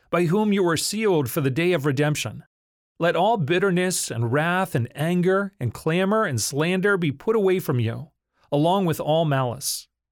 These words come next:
Be kind to one another, tender-hearted, forgiving one another,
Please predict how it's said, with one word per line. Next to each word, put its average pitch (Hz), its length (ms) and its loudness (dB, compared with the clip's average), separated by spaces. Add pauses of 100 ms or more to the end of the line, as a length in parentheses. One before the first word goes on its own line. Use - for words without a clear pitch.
(160)
Be 180 160 -2
kind 208 460 0
to 180 100 0
one 160 160 2
another, 113 480 -2 (260)
tender-hearted, 131 720 0 (420)
forgiving 196 520 0
one 135 180 2
another, 113 480 -4